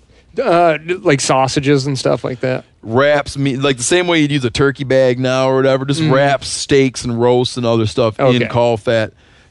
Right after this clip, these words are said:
Speaker 2: to prevent moisture loss and add fat.
Speaker 1: So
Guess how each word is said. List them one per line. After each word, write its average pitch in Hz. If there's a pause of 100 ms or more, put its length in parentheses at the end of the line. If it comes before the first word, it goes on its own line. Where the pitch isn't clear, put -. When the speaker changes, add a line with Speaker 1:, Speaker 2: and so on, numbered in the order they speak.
Speaker 2:
to 113 (680)
prevent 131
moisture 127
loss 117
and 110
add 101
fat. 92 (280)
Speaker 1:
So 151